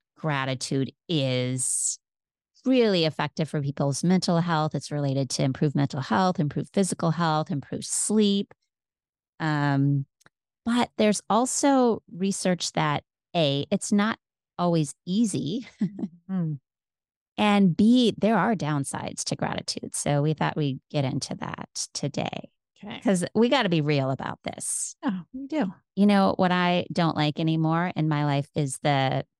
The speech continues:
Speaker 1: pithy, surfacey, positive, toxic bullshit of, like, "Just be happy, just be
Speaker 2: Right. Why
Speaker 1: gratitude,
Speaker 2: can't you be
Speaker 1: grateful,
Speaker 2: happy?
Speaker 1: just,"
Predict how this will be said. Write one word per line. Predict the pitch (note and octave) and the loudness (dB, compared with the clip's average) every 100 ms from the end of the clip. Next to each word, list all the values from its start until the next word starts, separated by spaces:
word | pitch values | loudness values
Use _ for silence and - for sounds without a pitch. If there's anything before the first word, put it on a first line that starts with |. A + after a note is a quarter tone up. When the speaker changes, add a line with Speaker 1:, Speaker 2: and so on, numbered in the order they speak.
| _ _ | _ _
Speaker 1:
pithy, | F3+ - D3+ C#3+ C#3 C3+ - | -2 2 4 4 4 2 -2
surfacey, | - D3 C3+ D3 D3 C#3 C#3 C3+ C3 - _ _ | -2 -2 -2 -4 -2 0 2 0 -2 -6 _ _
positive, | - D#3 D3 D3 C#3 C#3 C3+ C3 C3 - _ | -2 0 0 0 0 0 0 -2 -8 -18 _
toxic | - D3 C3 - D3 - - | -6 -4 -4 -2 -2 -2 -2
bullshit | C#3+ C3+ - C#3+ - | 0 0 -2 -2 -2
of, | C#3+ C3+ C3+ | -2 -2 -2
like, | D#3 C3 - _ _ _ _ - | -4 -4 -8 _ _ _ _ -4
"Just | B3+ B3+ | 0 2
be | - C4+ | 4 4
happy, | C4+ C#4+ G#3 D#3 | 4 2 2 2
just | C3+ G#3+ A3 | 2 0 0
be | B3 | 2
Speaker 2:
Right. | B3+ | 2
Why | C4 | 2
Speaker 1:
gratitude, | C4 C4+ B3+ A3+ G3+ | 2 2 0 0 -2
Speaker 2:
can't | C4 | -4
you | C4+ | -6
be | C4+ | -2
Speaker 1:
grateful, | C4+ B3 E3+ G#3+ F3+ D3+ | 0 0 2 2 4 2
Speaker 2:
happy? | C#3+ | -2
Speaker 1:
just," | - A#3 - | -4 -6 -6